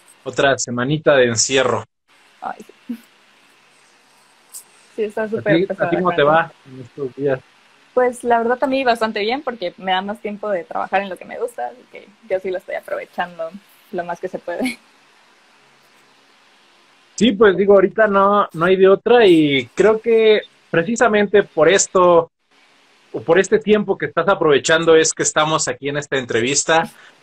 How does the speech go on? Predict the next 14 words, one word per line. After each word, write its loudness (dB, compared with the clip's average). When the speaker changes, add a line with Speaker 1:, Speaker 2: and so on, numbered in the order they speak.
Speaker 1:
Últimamente 2
hemos 2
visto -2
tu -14
trabajo 2
mucho -2
aquí 0
en 2
redes -2
sociales, 2
sobre -4
todo 2
en -4
Instagram. 0